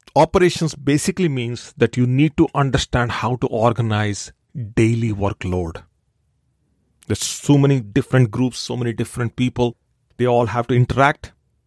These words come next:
to produce a daily outcome for the company. And you can't do that unless you understand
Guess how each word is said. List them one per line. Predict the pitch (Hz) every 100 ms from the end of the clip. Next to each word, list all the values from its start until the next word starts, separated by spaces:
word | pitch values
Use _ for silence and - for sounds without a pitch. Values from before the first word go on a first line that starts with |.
| _ _ _
to | -
produce | 117 - 110 98 131 139 - - _ _ _ _
a | 127
daily | 110 123 120
outcome | 110 127 - 104 - _ _ _ _
for | - 131
the | 113
company. | - 160 - 101 _ _ _ _ _ _ _ _ _ _ _ _ _ _ _ _ _ _ _ _ _ _
And | 135 127
you | 123
can't | - 180 147
do | 190
that | 160
unless | 123 127 -
you |
understand | 120 117 - 120 110